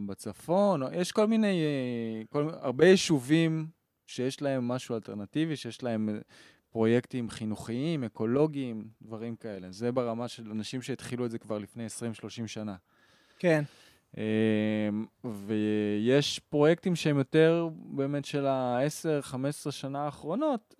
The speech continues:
Speaker 1: אה, גם פרויקטים עירוניים, שזה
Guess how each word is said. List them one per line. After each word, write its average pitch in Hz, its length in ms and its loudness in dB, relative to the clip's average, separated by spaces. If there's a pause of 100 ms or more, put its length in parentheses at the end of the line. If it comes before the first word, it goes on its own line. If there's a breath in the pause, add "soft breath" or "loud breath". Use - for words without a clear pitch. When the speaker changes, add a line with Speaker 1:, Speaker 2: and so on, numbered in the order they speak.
(120)
Speaker 1:
אה, 117 280 -4
גם 151 320 6
פרויקטים 160 420 2
עירוניים, 123 720 4 (440)
שזה 110 440 -6